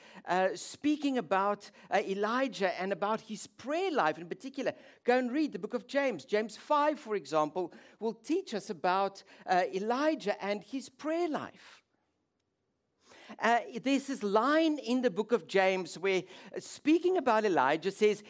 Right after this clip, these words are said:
"He was a man, a person just like us." I love that line because it tells me, uh, that this guy's got something to teach me about prayer.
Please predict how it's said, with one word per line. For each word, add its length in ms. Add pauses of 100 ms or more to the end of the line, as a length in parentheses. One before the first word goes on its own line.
(100)
"He 120
was 160
a 80
man, 520
a 60
person 720 (340)
just 520
like 420
us." 540 (400)
I 80
love 260
that 220
line 400
because 320
it 160
tells 420
me, 220 (240)
uh, 140 (480)
that 360
this 220
guy's 420
got 220
something 320
to 100
teach 400
me 80
about 340
prayer. 460